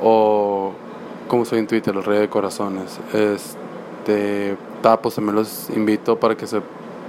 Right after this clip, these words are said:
vayan a checar, pues, todos los demás podcasts, ¿verdad? Bueno, pues el tema de hoy es una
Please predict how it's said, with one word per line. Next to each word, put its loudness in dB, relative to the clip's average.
vayan 4
a 0
checar, 0
pues, 0
todos 4
los 6
demás 2
podcasts, 0
¿verdad? -4
Bueno, -2
pues -2
el -4
tema -2
de 4
hoy 2
es -6
una 0